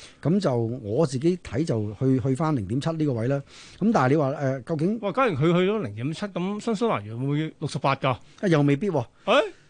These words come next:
Speaker 2: 嗱，
Speaker 1: 紐西蘭
Speaker 2: 你唔好話知有一日發現，原來新西蘭元會同佢停，同步，甚至高過佢啊！
Speaker 1: 會㗎，呢個機會有。點解呢？
Speaker 2: 哎呀！
Speaker 1: 原因就係紐西蘭嘅疫情呢，係仲係，係，係好，相當管，管得相當好嘅。
Speaker 2: 嗯。
Speaker 1: 係冇，冇，冇惡化嘅，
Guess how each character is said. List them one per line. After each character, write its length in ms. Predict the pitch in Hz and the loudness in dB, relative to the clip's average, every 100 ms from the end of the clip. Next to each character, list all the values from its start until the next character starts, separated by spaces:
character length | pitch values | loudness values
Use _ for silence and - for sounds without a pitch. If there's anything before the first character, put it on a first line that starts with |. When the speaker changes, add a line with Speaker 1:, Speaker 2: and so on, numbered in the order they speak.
| _ _ | _ _
Speaker 2:
嗱， 140 | 170 165 | 2 4
Speaker 1:
紐 20 | |
西 60 | 220 | 4
蘭 40 | |
Speaker 2:
你 40 | 262 | 4
唔 40 | |
好 60 | 214 | 2
話 80 | - | 0
知 100 | 262 | 0
有 120 | 220 | -2
一 40 | |
日 100 | 226 170 | -2 -6
發 240 | - 220 | -4 -2
現， 120 | 185 180 | 0 -2
原 140 | 180 | -2
來 80 | 151 | -2
新 160 | 262 | -2
西 60 | 247 | 0
蘭 120 | 247 | 0
元 120 | 160 | 0
會 60 | 160 | -2
同 100 | 160 | -6
佢 40 | 180 | -4
停， 220 | 156 143 _ | -6 -8 _
同 320 | 170 139 143 | -4 -2 2
步， 220 | 165 156 - - | 2 2 -4 -20
甚 160 | - 220 | -8 -4
至 80 | 196 | -2
高 200 | 269 214 | 2 4
過 140 | 170 | 4
佢 60 | 170 | 4
啊！ 280 | 185 180 143 | 4 2 4
Speaker 1:
會 60 | 180 | 4
㗎， 140 | 175 | 4
呢 120 | 208 | 0
個 60 | 247 | -4
機 120 | 180 | -2
會 160 | 226 143 | 0 2
有。 160 | 117 147 | 0 -2
點 100 | 165 | -2
解 100 | 214 | 0
呢？ 60 | 180 | -2
Speaker 2:
哎 20 | |
呀！ 80 | 208 - _ _ _ _ _ | -4 -12 _ _ _ _ _
Speaker 1:
原 140 | 131 | -2
因 120 | 202 | 0
就 80 | 226 | 2
係 40 | 139 | 0
紐 120 | 160 | 2
西 60 | 208 | 0
蘭 180 | 208 117 | -2 -2
嘅 80 | |
疫 100 | 143 | -2
情 180 | 120 98 | -2 -6
呢， 160 | 139 175 | -6 -4
係 220 | 135 123 127 - | -2 -2 -4 -2
仲 200 | 160 143 | 2 4
係， 160 | 160 123 | 2 -2
係， 260 | 135 131 | -2 -2
係 200 | 117 127 | -2 -4
好， 160 | 92 117 | -4 -10
相 180 | - 190 | -4 -2
當 120 | 175 | -2
管， 160 | 135 143 - | -4 -6 -2
管 120 | 135 | -2
得 60 | 165 | -2
相 140 | 170 | 0
當 80 | 165 | -2
好 80 | 113 | -2
嘅。 140 | 113 104 - | -6 -10 -10
Speaker 2:
嗯。 200 | 151 135 113 - | -10 -10 -10 0
Speaker 1:
係 100 | 143 | 2
冇， 280 | 120 147 | 4 4
冇， 380 | 147 131 127 147 | 4 4 4 2
冇 340 | 139 127 147 147 | 2 2 2 -2
惡 120 | 143 | -6
化 180 | 113 110 | -4 -4
嘅， 100 | 110 | -6